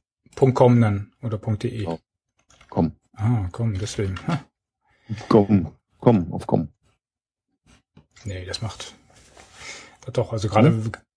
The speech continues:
Speaker 1: gerade wenn man
Speaker 2: Das
Speaker 1: einige
Speaker 2: macht
Speaker 1: Boote rumzulegen hat, ne, dann, ähm,
Speaker 2: Ja, das macht dann einen
Speaker 1: Das
Speaker 2: schönen, also macht dann einen frischen Eindruck da irgendwie so, ne?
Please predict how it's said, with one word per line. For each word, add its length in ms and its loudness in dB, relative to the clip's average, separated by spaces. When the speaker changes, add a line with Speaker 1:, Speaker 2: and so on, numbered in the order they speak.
Speaker 1:
gerade 200 -2
wenn 80 4
man 100 6
Speaker 2:
Das 60 4
Speaker 1:
einige 140 8
Speaker 2:
macht 80 0
Speaker 1:
Boote 220 4
rumzulegen 500 0
hat, 140 -4
ne, 100 0
dann, 240 -2
ähm, 320 -6
Speaker 2:
Ja, 160 6
das 100 -2
macht 220 0
dann 100 8
einen 180 4
Speaker 1:
Das 100 2
Speaker 2:
schönen, 420 4
also 220 4
macht 220 -6
dann 120 6
einen 100 0
frischen 260 -2
Eindruck 320 2
da 80 -6
irgendwie 220 -8
so, 180 -6
ne? 100 -4